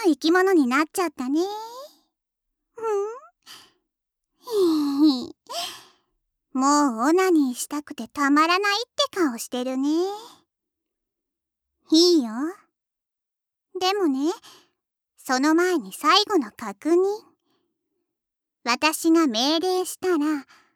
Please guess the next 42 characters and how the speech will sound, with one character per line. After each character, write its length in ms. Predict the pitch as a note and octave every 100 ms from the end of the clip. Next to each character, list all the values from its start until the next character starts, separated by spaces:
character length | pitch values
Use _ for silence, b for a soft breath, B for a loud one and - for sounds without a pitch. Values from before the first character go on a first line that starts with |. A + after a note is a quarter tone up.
| b _ _
お 100 | D#4
兄 280 | F4 F#4+ G4
さ 200 | - F4+
ん 120 | D4
は 160 | G#3 G3+ -
絶 260 | C4 D4 _ _ _
対 260 | F4 F#4+ G#4+
に 200 | G#4+ G#4
チ 120 | - G#4+
ン 120 | A4+
ポ 140 | G#4 E4+
を 100 | A3+
し 260 | - C4
ご 160 | B3+ E4+
く 160 | - D4+
こ 220 | - A3 _ -
と。 80 | D#4 F4+ - _ _ _ _ _ _ _ _ _ _ _ _
そ 200 | - -
れ 160 | B3 C#4+
が、 220 | D#4+ F#4 - B B B _
射 280 | - C4 A3+
精 300 | - D4 D#4
直 200 | D4+ E4
後 300 | E4+ D4 B3
の 100 | G#3+ -
チ 180 | - F#4+
ン 120 | G#4+
ポ 120 | G#4
だ 140 | D4
と 180 | B3+ A#3
し 160 | - -
て 100 | E4
も。 60 | G#4+ A#4 F4+ - _ _ _ _ _ _ _ _ _ _ _ _
<laughs> 640 | - G4+ - - F#4 - - _ _ B B B B B B _ _ -
敏 320 | B3+ D#4+ D#4
感 240 | E4 E4+
す 160 | - E4
ぎ 140 | E4+
て 120 | D4+
や 180 | C#4+ D4+
ば 120 |
い 20 | D#4+